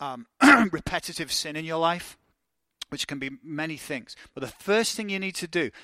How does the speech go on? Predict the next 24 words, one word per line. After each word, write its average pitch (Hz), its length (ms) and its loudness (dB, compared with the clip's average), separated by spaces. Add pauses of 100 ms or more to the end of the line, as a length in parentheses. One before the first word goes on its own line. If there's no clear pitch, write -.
(100)
to - 100 -12
take, 160 260 -6
so - 180 0
call 180 200 -2
its - 120 -6
power 170 340 0
away 208 340 0 (1400)
is 160 140 -10
get 156 180 -4
it 156 100 -4
out 147 160 -2
in 139 60 -14
the 131 100 -8
open. 127 280 -10 (400)
Find 170 380 0
a 160 40 0
brother 156 300 0
or 151 40 -2
sister - 360 -6
in 143 80 -8
Christ 135 340 -4
that - 140 -10
you 117 100 -12
trust - 640 -8